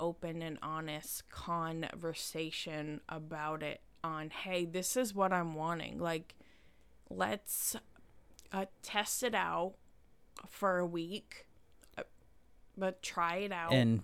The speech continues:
Speaker 2: research.
Speaker 1: Mm-hmm.
Speaker 2: Research, research, research.
Speaker 1: Right.
Speaker 2: Do your whole due gil-,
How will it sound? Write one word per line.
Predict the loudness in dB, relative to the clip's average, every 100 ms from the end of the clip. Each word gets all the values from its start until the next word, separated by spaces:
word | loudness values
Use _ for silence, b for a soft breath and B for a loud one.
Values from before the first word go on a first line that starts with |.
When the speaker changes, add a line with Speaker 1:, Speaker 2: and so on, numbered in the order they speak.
| -2
Speaker 2:
research. | -6 -2 4 4 4 2 0 -2 -4 -8 -8 -4
Speaker 1:
Mm-hmm. | -4 -2 -2 2
Speaker 2:
Research, | 4 4 6 4 4 4
research, | 4 4 2 0 2
research. | 2 2 0 -2 -4 -8 -12 -10
Speaker 1:
Right. | -6 -4 -4 -8 -12 -14 0
Speaker 2:
Do | 6 8 8 4 -4 -6
your | 2 4 4 0 -10 -20 -20 -14
whole | -12 4 10 12 10
due | 8 8 8
gil-, | 8 8 8